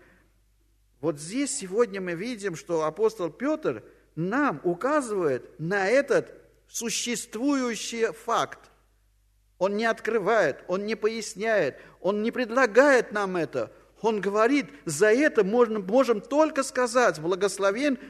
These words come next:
Отец Бу-, Господа нашего Иисуса Христа". Благословен Бог, который это все совершил.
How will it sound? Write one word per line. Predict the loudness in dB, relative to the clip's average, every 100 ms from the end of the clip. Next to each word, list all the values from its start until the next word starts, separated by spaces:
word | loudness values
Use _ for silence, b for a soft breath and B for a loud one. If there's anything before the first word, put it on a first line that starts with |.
| B
Отец | -2 -2 2 0 0
Бу-, | -12 -12 -4
Господа | -2 -2 -4 -6
нашего | -6 -6 -6 -12
Иисуса | -12 -14 -16
Христа". | -14 -16 -10 -12 -12 _ _ _ _
Благословен | -6 -2 -2 -4 -6 -6 -8
Бог, | 0 2 2 B B
который | -6 0 2
это | 4 2
все | 2 0 0
совершил. | -2 -6 -6 -4 -2 0 -2